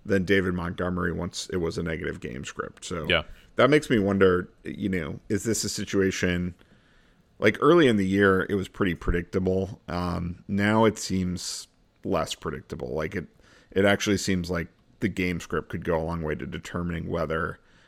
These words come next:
Speaker 1: Jahmyr Gibbs or David Montgomery will be the, the better fantasy option in any given week, which is, you know, a, an interesting situation considering their defense has really fallen off a cliff recently.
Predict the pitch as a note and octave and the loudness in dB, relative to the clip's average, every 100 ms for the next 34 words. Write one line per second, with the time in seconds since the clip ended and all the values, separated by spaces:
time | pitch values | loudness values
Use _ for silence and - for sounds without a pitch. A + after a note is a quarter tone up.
0 | _ G2 F#2+ F2 - F2 D#2+ - F2+ E2+ | _ 0 0 0 0 -2 -4 -6 -4 -2
1 | F2 D#2 D#2+ D#2 E2 D#2+ D2 D2 F2 F2+ | -2 -4 -6 -6 -6 -6 -6 -6 -6 -6
2 | D2 D2+ D#2 - E2+ E2+ E2+ D#2 - D2 | -4 -4 -4 -6 -8 -4 -2 -4 -6 -10
3 | C#2+ - C2+ D2 - F2 - F2+ E2+ E2 | -10 -6 -6 -6 -8 -6 -6 -6 -6 -6
4 | D#2+ D#2+ C2+ A#1 D#2+ - F#2+ - G#2 - | -6 -6 -8 -8 -8 -6 -6 -2 -4 -4
5 | - - - - _ _ - - - G#2+ | -16 -20 -20 -20 _ _ -20 -20 -4 2
6 | G2+ F#2 E2+ - G#2 - A2+ A2+ B2 B2+ | 4 2 -2 -4 -6 0 2 2 0 -2
7 | - G2 F2+ - - - A2 - F#2 G2 | 0 0 0 -6 -8 -4 -2 0 2 2
8 | - F2+ F2 - F#2 F2 E2 F2 F2+ F2+ | 0 -6 -6 -4 -4 -2 -4 -4 -6 -4
9 | D#2 D2+ D#2 E2 E2+ D2+ D2 - D2+ A1 | -4 -4 -8 -6 -4 -4 -6 -8 -8 -8
10 | B1 - - - B1 - - - D2+ | -12 -14 -10 -4 -4 -6 -14 -14 -14